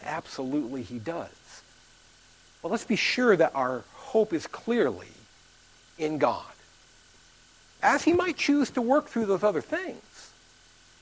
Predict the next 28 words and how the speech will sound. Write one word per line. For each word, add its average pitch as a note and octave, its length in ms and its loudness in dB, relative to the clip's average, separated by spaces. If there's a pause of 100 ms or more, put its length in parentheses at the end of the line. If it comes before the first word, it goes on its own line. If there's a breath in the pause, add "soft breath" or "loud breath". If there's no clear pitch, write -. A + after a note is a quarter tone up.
(600)
but C#3 120 -4
never F3+ 240 6
those D#3 360 4
things G2+ 840 -6 (420 loud breath)
being B2+ 440 0
the A#2+ 180 -4
issue. B2 280 -2
He C3 100 -2
says, F#3 260 0
"My C4+ 200 -2
hope C#4 460 -2 (280 loud breath)
is G3 340 0
in E3 540 0 (460 loud breath)
God," A#2+ 600 4
there C3 440 0
in C3+ 200 -4
fifteen. A#2 760 -6 (1700)
Not E3 340 2
in A3 180 6
being G3+ 260 2
a G#3+ 40 2
Pharisee, F#3 800 4
not E3+ 180 2
in F3+ 80 -6
being G3 300 0 (240 loud breath)
part F#3+ 220 6
of F3 140 -2
the, F3 160 6